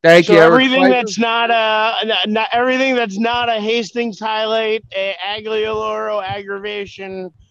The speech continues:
Speaker 2: or a Tressler toilet bowl will be a shit show.
Speaker 1: Yeah, that sounds about right. That sounds about right. All right, man. Fife, we'll see you next week, buddy. Thanks, bro.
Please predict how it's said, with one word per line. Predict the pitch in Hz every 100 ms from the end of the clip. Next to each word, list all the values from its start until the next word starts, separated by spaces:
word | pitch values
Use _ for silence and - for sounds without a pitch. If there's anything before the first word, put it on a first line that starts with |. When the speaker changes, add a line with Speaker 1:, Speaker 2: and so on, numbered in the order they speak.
| _ _ _
Speaker 2:
or | 170 185 175
a |
Tressler | 160 214 202 185 202 180
toilet | 202 208 196 185
bowl | 185 185 170
will | 175 175
be | 170
a | 165
shit | - 180 147
show. | 139 120 98 _ _ _ _ _ _ _ _ _ _ _ _ -
Speaker 1:
Yeah, | 175 175
that | 175
sounds | 180 160 143
about | 143 139
right. | 139 135 131 - - _ _
That | 123 123
sounds | 139 131
about | 117 123 120
right. | 120 120 107 _ _ _ _ - _ -
All |
right, | 185 196 175 156
man. | 160 160 156
Fife, | - 180 170 185
we'll | 170
see | 180
you | 160
next | 151 139 -
week, | 131 113 107
buddy. | 117 117
Thanks, | 123 143 110
bro. | 107 127 120